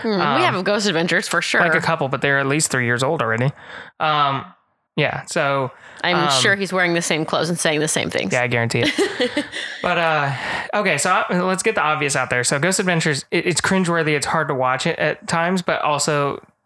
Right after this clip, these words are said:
Speaker 1: I'm
Speaker 2: that
Speaker 1: gonna say Ghost Adventures is the best all-around ghost show to watch for entertainment.
Speaker 2: I highly disagree.
Speaker 1: For entertainment value, a hundred percent. It's
Speaker 2: Highly disagree.
Speaker 1: hilarious.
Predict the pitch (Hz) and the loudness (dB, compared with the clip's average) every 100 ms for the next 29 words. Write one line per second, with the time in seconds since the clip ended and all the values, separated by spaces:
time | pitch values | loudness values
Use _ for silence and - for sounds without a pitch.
0 | _ - - 254 269 262 240 208 185 165 | _ -2 0 2 0 0 0 2 0 -2
1 | - 185 208 196 233 202 196 175 180 165 | -10 -4 0 0 0 0 0 0 0 -2
2 | - 185 165 165 - _ _ _ 170 185 | -2 -4 0 -2 -4 _ _ _ -2 0
3 | 180 - - _ - 202 175 175 170 165 | -2 -6 -10 _ -2 0 2 0 0 0
4 | 165 - - 170 156 - 165 151 156 160 | -2 -6 -4 -2 0 0 0 0 -2 -6
5 | _ _ - 190 170 160 - - - 170 | _ _ -4 0 0 0 -6 -10 -6 -2
6 | 156 160 156 131 87 - _ _ _ _ | 2 2 0 -2 -4 -6 _ _ _ _
7 | _ _ _ _ _ _ - 151 123 - | _ _ _ _ _ _ -2 0 0 0
8 | 151 151 135 131 120 113 117 110 - - | 0 0 0 -2 0 0 -2 -4 -4 -6
9 | - - 285 294 294 285 254 269 330 370 | -10 -4 -2 2 2 2 0 0 0 2
10 | 381 403 403 453 480 - - 453 453 415 | 2 2 2 2 0 -2 0 0 0 0
11 | 466 480 440 415 247 170 165 165 226 254 | 0 0 -2 0 0 2 2 2 2 4
12 | 330 262 202 339 - - | 4 4 2 -2 -4 -8